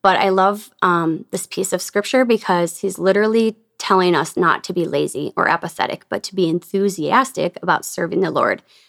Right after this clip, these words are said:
um, to be joyful. There are people who have the gift of encouragement who always seem super joyful, um, but we are called to practice serving also in this way. Um, Proverbs seventeen twenty-two says,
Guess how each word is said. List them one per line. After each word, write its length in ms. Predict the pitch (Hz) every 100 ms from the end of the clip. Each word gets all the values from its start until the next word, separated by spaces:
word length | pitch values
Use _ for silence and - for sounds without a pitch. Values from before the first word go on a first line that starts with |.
| _ -
um, 260 | 170 190
to 80 | 185
be 140 | 190
joyful. 680 | 180 - 170 202 - 113 - _ _ _ _ _
There 220 | 202 208
are 240 | - 185
people 360 | 190 - 196 190
who 140 | 190
have 320 | 175 180 185 -
the 80 | 185
gift 500 | 170 170 165 - - -
of 140 | 185
encouragement 680 | 165 180 - 175 170 170 -
who 160 | 180 196
always 280 | 180 165 170
seem 380 | - 143 143 - _
super 380 | - - 196 190
joyful, 560 | 170 156 170 - 139 208 _ _ _
um, 260 | 185 175 170
but 120 | - 170
we 180 | 190 208
are 180 | 196 180
called 400 | - 170 170 - -
to 100 | 156
practice 520 | - 170 160 - -
serving 760 | - - 170 - 165 165 196 -
also 340 | 202 226 - 151
in 100 | -
this 240 | - -
way. 220 | - - - _ _ _ _
Um, 200 | 190 175
Proverbs 500 | 170 190 185 190 180
seventeen 640 | - 190 185 180 196 180 180
twenty-two 500 | - 175 170 - 175
says, 360 | 160 - -